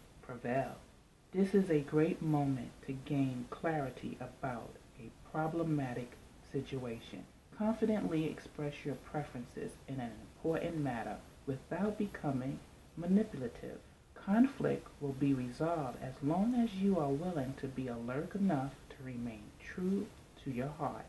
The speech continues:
By showing what values you cherish and what is important to you,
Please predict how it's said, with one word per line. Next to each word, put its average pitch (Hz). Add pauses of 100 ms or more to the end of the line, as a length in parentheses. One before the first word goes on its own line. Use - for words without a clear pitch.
(760)
By 135
showing 220
what 160
values 156 (420)
you 170
cherish 117 (340)
and 120
what 175
is 147
important 170
to - (120)
you, 139